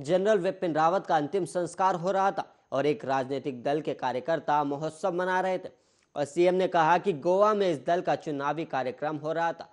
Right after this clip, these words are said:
और ऐसा लगता है कि वह लोग, इस देश में उन लोगों का केवल शरीर रहता है, आत्मा कहीं और बसती है। ऐसे लोगों को देश से कोई लेना देना नहीं है।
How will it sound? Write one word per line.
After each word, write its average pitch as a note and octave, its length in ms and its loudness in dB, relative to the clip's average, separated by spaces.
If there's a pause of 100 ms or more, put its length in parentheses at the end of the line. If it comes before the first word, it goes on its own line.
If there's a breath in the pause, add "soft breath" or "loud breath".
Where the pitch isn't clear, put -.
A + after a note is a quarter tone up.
(340 soft breath)
और F3+ 120 4
ऐसा F#3 240 2
लगता F#3+ 320 2
है F#3+ 240 2
कि G3+ 140 0
वह F3 160 4
लोग, F3 380 4 (140)
इस D#3+ 160 0
देश F3 300 2
में F3 100 0
उन D3+ 160 0
लोगों D#3+ 280 2
का E3 160 0 (140)
केवल F#3+ 300 2 (200)
शरीर E3+ 360 -2
रहता F3+ 280 -2
है, - 80 -4 (180)
आत्मा D#3 440 -4
कहीं C3 340 -8
और C#3+ 260 0
बसती E3 300 -8
है। - 560 -4
ऐसे F#3+ 220 2
लोगों F#3+ 300 6
को G3+ 200 2
देश F#3+ 360 2
से F3 140 0
कोई G3 340 0
लेना C#3+ 380 0
देना C3 360 -6
नहीं E3+ 280 -6
है। D#3+ 80 -6